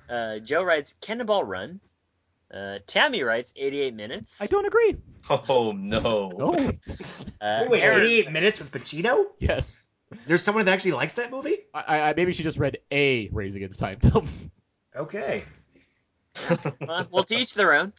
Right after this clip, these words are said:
Speaker 1: Uh,
Speaker 2: Hooah!
Speaker 1: Aaron writes, <laughs> Aaron writes, "Crank."
Speaker 2: Yep.
Speaker 1: Uh,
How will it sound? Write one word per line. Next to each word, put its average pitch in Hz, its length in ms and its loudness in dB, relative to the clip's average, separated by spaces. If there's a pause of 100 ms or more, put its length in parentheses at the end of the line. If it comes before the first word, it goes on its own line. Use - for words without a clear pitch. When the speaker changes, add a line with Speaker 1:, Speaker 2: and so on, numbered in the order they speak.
Speaker 1:
Uh, - 100 -20 (300)
Speaker 2:
Hooah! 233 360 6
Speaker 1:
Aaron 180 180 2
writes, 147 460 -2 (320)
<laughs> 117 340 -6
Aaron 160 200 -2
writes, 131 260 -4
"Crank." 117 720 -6 (760)
Speaker 2:
Yep. 104 160 -20
Speaker 1:
Uh, 95 340 -4